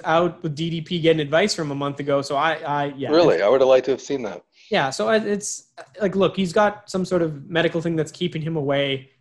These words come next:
Speaker 1: but this narrative needs more, and this is obviously, like,
Speaker 2: Yep.
Speaker 1: it started putting the dark results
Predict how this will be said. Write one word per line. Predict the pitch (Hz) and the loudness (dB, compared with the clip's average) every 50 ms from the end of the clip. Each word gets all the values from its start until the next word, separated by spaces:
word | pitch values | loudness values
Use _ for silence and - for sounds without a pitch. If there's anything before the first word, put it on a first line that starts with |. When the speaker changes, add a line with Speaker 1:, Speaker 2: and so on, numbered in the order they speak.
| _ _ _ | _ _ _
Speaker 1:
but | - 160 156 | -2 0 0
this | 190 180 - | 0 -2 0
narrative | 175 160 160 165 165 165 165 151 147 | 0 2 4 4 4 4 4 2 2
needs | 143 143 143 139 135 - | 0 -2 -2 -2 -4 -6
more, | 143 139 135 135 135 139 143 | -6 -6 -4 -2 -2 -2 -2
and | 156 147 156 | -2 -2 -2
this | 151 - 156 | -4 -2 -2
is | 147 | -2
obviously, | 143 139 151 147 - - 151 143 143 | -2 -2 -4 -6 -6 -6 -6 -4 -4
like, | 143 143 - | -4 -6 -2
Speaker 2:
Yep. | - 104 101 - _ _ | -2 -2 -2 -4 _ _
Speaker 1:
it | - - | -18 -4
started | - 269 269 269 - | 0 2 2 2 2
putting | 262 247 240 | -2 -2 -2
the | 202 | -2
dark | 170 151 165 160 160 160 185 | 0 2 2 2 2 0 -2
results | 175 160 156 151 156 151 - - | -2 0 0 0 0 -2 -4 -8